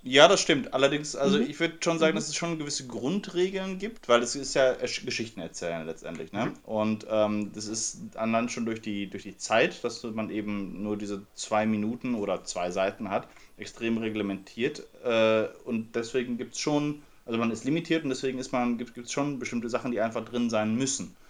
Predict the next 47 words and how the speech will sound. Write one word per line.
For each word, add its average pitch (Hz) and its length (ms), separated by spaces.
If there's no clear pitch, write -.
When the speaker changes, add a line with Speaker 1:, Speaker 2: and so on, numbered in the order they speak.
Speaker 1:
Ähm, 107 420
und 120 80
das 127 100
ist 135 40
auch 123 60
das 120 80
Spannende 156 340
bei 107 120
einem 104 120
Pitch, 147 240
dass 107 160
du 107 200
eigentlich 113 420
die 107 380
absolute 120 560
D 110 240
N 107 120
A 113 300
von, 98 380
von 98 240
deinem, 98 480
von 110 140
deiner 107 180
Geschichte, 107 480
äh, 98 280
zeigen 95 380
musst. 85 140
Also 95 280
du 104 80
musst 107 260
wissen, 110 460
um, 104 140
um 143 280
wen 147 220
geht 160 220
es, 127 260
worum 131 380
geht 147 220
es 156 180
und, 113 260
und 110 260
was 113 160
ist - 140
die 120 60
Geschichte, 120 360
die 117 160
ich 110 140